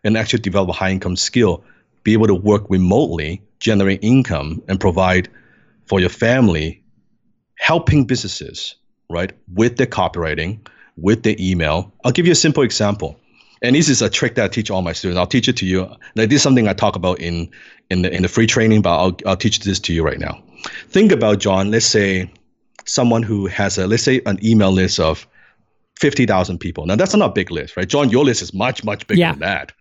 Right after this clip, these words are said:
Speaker 1: Much bigger. But fifty thousand, would, wouldn't you say that's a reasonable, like, decent, small, s-, maybe a small size list?
Speaker 2: Yeah, say it's a good
Speaker 1: Okay?
Speaker 2: list.
Speaker 1: Yeah, so fifty K. And let's say someone is doing, uh, sending emails. They've got a few offers, sending email to that list.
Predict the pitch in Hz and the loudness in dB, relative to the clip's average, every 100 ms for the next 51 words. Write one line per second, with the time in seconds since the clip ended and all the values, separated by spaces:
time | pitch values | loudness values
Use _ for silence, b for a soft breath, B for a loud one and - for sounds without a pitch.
0 | b b 107 135 - 87 - 147 - 226 | b b -2 -2 -4 -8 -4 -4 0 2
1 | 208 175 143 143 120 135 139 160 151 156 | 4 2 2 0 -2 -2 0 0 0 0
2 | 143 131 120 110 _ _ _ _ _ _ | 0 0 -2 -6 _ _ _ _ _ _
3 | _ _ _ 165 110 175 185 220 170 127 | _ _ _ -20 -18 -4 2 4 4 0
4 | 85 71 - _ - 120 117 127 143 120 | -2 -8 -12 _ -10 -8 -8 0 2 2
5 | 104 - 104 98 - - B B 175 139 | 0 -2 -2 -2 -4 -16 B B 0 2
6 | 127 98 90 76 - 76 247 285 - 277 | 2 0 -2 -6 -8 -4 0 2 2 0
7 | 185 220 - 175 - - b b b _ | 2 2 2 0 -6 -18 b b b _
8 | 180 120 - - 123 175 165 170 127 113 | -2 -2 -4 -4 -2 0 0 0 2 0
9 | 131 _ b b b _ 135 143 147 147 | -2 _ b b b _ 0 2 4 4
10 | 220 - - 175 170 170 165 165 - - | 2 0 0 2 4 4 4 2 0 -2
11 | 151 143 127 123 120 123 120 110 104 101 | 0 2 2 2 2 -2 -2 -2 0 0
12 | 104 - - 117 117 113 117 120 92 90 | 0 -2 2 4 6 6 4 0 0 0
13 | - 139 139 123 117 113 107 107 107 110 | 2 2 4 6 6 4 4 2 2 0
14 | 104 123 - 113 98 98 104 101 - 110 | 0 -2 0 0 2 2 0 -2 0 2
15 | 107 101 98 95 - 90 82 85 80 80 | 2 2 0 0 -2 -4 -4 -2 -2 -2